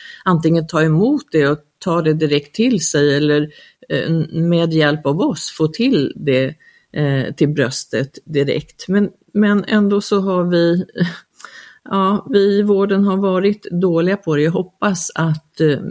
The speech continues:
med dina föreläsningar som vi nu lyssnar till, eh, blir mer uppmärksam på dess alla fördelar.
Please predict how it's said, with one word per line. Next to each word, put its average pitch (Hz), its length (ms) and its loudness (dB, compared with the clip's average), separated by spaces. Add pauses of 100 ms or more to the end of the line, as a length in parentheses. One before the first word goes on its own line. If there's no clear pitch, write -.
(140)
med 170 640 0
dina 165 320 2
föreläsningar 170 1000 2
som 151 200 -2
vi 147 120 2
nu 143 420 0 (360)
lyssnar 165 560 2
till, 135 400 0 (320)
eh, 139 480 -4 (380)
blir 156 420 2 (400)
mer 185 380 4
uppmärksam 156 960 0
på 156 240 0
dess 147 420 -2
alla 147 400 0
fördelar. 147 1040 0